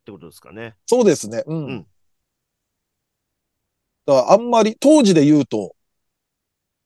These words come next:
Speaker 2: 日常系を描いた走りかもしれないかな。
Speaker 1: あー。
Speaker 2: まあ、今の日常系っていうよりはもうちょっとこう、毎、毎話ごとになんか、
Speaker 1: うん。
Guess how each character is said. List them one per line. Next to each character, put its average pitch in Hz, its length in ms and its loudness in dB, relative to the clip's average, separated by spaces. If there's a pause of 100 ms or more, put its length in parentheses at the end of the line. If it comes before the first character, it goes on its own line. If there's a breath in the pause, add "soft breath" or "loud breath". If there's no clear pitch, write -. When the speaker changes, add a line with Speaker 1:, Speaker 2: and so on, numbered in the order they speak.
(260)
Speaker 2:
日 175 320 -2
常 220 260 2
系 214 280 2
を 190 280 4 (180)
描 185 240 2
い 165 80 -2
た 98 320 -12
走 - 320 -10
り 139 160 -6
か - 220 -14
も 92 160 -14
し - 160 -4
れ 104 120 -2
な 98 160 -6
い 90 160 -8 (2000)
か 87 100 -6
な。 98 80 -2
Speaker 1:
あ 120 240 4
ー。 101 460 -4
Speaker 2:
ま 180 60 6
あ、 - 80 -4 (520 loud breath)
今 311 240 4
の 311 140 2
日 160 260 0
常 180 220 4
系 185 200 4
っ 160 40 -4
て 185 140 -8
い 202 160 -2
う - 20 -2
よ 285 140 0
り 254 100 0
は 151 100 4
も 156 160 -4
う 151 60 -4
ち 185 80 -4
ょ - 20 -4
っ - 100 -6
と 117 120 -10
こ 123 380 -6 (200)
う、 143 40 -16
毎、 156 300 -2 (100)
毎 151 260 2
話 160 140 4
ご 151 140 -8
と 160 140 -6
に 110 140 -12
な 123 100 -8
ん 117 80 -12
か、 90 240 -8
Speaker 1:
う - 20 -18
ん。 123 380 -18